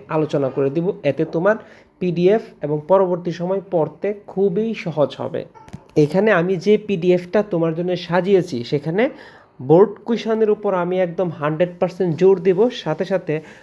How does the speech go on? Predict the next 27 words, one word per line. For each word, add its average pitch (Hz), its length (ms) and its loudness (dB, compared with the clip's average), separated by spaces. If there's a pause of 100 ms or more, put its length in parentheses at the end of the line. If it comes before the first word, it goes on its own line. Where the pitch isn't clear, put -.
(180)
বোর্ড 165 320 4
কুইশনের 208 360 -2
বাহিরেও 156 540 2 (100)
আমি 165 400 0 (120)
বেশ 165 300 -2
কিছু 208 380 -4
কুইশন 175 360 -2
নিয়েছি, 202 520 4 (340)
মোটামুটি 208 380 -2
হয়তো 156 300 -2
বা 151 100 0
একশো 147 360 -4
পঞ্চাশ 202 520 -2
বা 151 200 0
দুইশো, 151 420 -2 (100)
এর 185 200 0
বেশি 190 220 0
হবে 123 240 -2
না 127 60 -2
ইনশাআল্লাহ, 131 460 -4
সব 147 240 -2
মিলিয়ে 131 240 0
অবজেক্টিভ। 120 440 -4 (120)
এখন 147 340 2 (440)
আমি 190 280 2
তোমাকে 233 420 2
বোর্ড 180 300 2